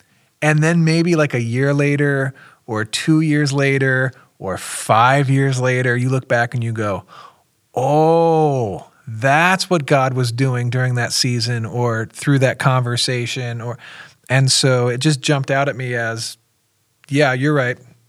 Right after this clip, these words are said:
I don't fully normally realize everything that God is up to in its entirety."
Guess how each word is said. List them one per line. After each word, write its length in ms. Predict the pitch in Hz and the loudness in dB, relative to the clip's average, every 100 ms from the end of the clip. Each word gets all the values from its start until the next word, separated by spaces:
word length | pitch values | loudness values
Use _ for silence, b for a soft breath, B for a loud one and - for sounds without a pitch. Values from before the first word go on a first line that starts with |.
| - | -6
I 160 | 120 143 | 0 2
don't 220 | 156 135 | 2 0
fully 400 | 151 143 139 131 | 0 0 0 0
normally 460 | 131 131 131 135 | -2 -2 0 0
realize 500 | 127 127 120 113 110 | 0 0 0 0 0
everything 400 | 110 113 117 123 | -2 -2 -4 -4
that 120 | 113 98 | -4 -2
God 220 | 110 107 | -2 0
is 100 | 110 | -2
up 160 | 107 - | -4 -4
to 180 | 107 | -6
in 180 | - 117 | -4 -4
its 160 | 107 110 | -4 -6
entirety." 560 | 101 104 95 90 92 | -6 -6 -6 -6 -8